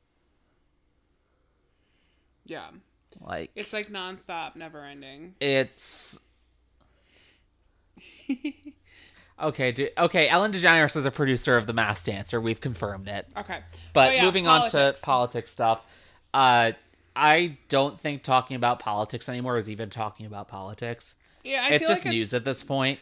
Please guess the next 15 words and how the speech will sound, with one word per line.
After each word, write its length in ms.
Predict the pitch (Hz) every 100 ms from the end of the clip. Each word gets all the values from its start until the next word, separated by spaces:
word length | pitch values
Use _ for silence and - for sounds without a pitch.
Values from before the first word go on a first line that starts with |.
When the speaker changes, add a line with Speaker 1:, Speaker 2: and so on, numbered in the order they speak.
| _ -
Speaker 1:
weird 400 | 220 220 233 214
news, 680 | 202 196 196 196 - - _ _ _
Speaker 2:
Like, 320 | 131 120 -
Speaker 1:
high 120 | - 196
school 200 | - 196
drama. 480 | 190 170 170 156
Speaker 2:
okay, 500 | 147 165 165 123 110 - -
uh, 160 | 135 - _ _ _ _ _ _ _ _ _
like, 720 | 151 151 139 - - - - _ _ - _ _ _ _ _ _ _ _
what, 480 | 165 170 175 175 170 - 127 175 - - - _ _ _ _ 180
like, 640 | 208 226 247 233 _ - -
what? 1000 | 208 208 240 285 466 480 - - - - _ -
Speaker 1:
Yeah, 180 | 175
I 120 | 165 160
know. 340 | 143 139